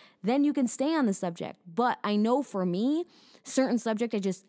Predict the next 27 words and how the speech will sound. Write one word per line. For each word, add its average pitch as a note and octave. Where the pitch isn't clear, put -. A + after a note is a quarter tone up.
I F#3
just F3+
didn't G3
feel G3+
good F#3+
thinking F3
about. C4
It F3+
just G3
felt F#3+
counterproductive G3
energetically F#3+
to F3
do E3+
that. C4
And G#3+
I A#3+
was B3
right C4+
for B3
feeling A3
that F#3
way F#3
because G3+
it A3
is A3+
true. F#3